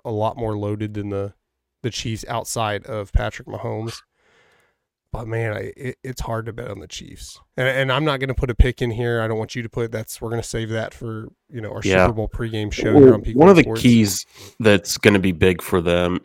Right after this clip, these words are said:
Speaker 2: is the continued growth and success we've seen from their running back, Isaiah Pacheco. You know, that's
Speaker 1: Yeah.
Speaker 2: that's something we talked about last week as well. You know, he's a huge key factor to this in the running game and in the passing game.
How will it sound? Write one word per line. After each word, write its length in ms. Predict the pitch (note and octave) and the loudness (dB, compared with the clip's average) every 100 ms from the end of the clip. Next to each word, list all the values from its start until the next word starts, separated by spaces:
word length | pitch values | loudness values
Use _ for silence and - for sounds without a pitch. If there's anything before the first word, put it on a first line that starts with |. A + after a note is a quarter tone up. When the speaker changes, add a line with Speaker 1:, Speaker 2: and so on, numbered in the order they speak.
| - | -2
Speaker 2:
is 520 | F2 F2 E2+ E2 E2+ _ _ - | 2 2 2 -2 -10 _ _ -8
the 360 | F2+ E2 D#2+ - _ _ - | -6 -4 -6 -8 _ _ -10
continued 680 | - F#2+ - G2+ F#2+ F2 D#2+ - _ - | -6 -4 0 2 2 0 -4 -20 _ -8
growth 500 | F2+ F2+ F2+ F2 - | 2 4 4 2 -4
and 140 | E2 | -8
success 480 | - - F#2 F2 - | -6 -2 0 0 -2
we've 160 | E2 - | -6 -6
seen 240 | F2 E2+ | -6 -6
from 380 | - E2+ E2 E2 | -6 -4 -2 -2
their 120 | E2 | -2
running 280 | E2+ E2+ E2 | 0 -2 0
back, 240 | D#2+ D#2 - | -2 -2 -6
Isaiah 380 | D#2+ D2+ D2+ | -6 -6 -8
Pacheco. 560 | D2 - - - - - _ _ _ - | -6 -6 -4 -6 -8 -12 _ _ _ -6
You 80 | |
know, 100 | E2 | -4
that's 280 | D#2+ F2 - | 2 2 2
Speaker 1:
Yeah. 200 | G2+ F#2+ - - _ | -4 -6 -12 -20 _
Speaker 2:
that's 160 | G2 G2+ | -2 2
something 240 | A2 F#2+ | 4 4
we 80 | F#2+ | 2
talked 260 | F2+ F#2 E2+ | 2 0 2
about 160 | F2+ | 2
last 300 | D#2 E2+ - F2+ | 2 -2 -2 -4
week 140 | D#2+ | -4
as 120 | E2 | -6
well. 460 | E2 F2+ F#2 E2+ - - | 0 2 4 2 -2 -10
You 60 | |
know, 80 | E2 | -8
he's 200 | E2+ A2 | -4 -4
a 40 | |
huge 340 | C3 G#2 G#2 - | -2 -2 -2 -4
key 180 | - G2+ | -4 -4
factor 420 | - F2 F2 G2+ | 2 2 2 2
to 40 | |
this 220 | G2+ G2+ | 2 0
in 80 | E2+ | 0
the 80 | F2 | 0
running 260 | F2 G2 G#2 | 0 2 4
game 220 | G#2 G#2 - | 4 2 -2
and 180 | F#2 | -2
in 80 | G#2 | 0
the 80 | G2+ | 0
passing 440 | G2 G#2 - A#2 | 2 2 2 0
game. 360 | A#2 B2 C3 B2+ | 2 2 0 -6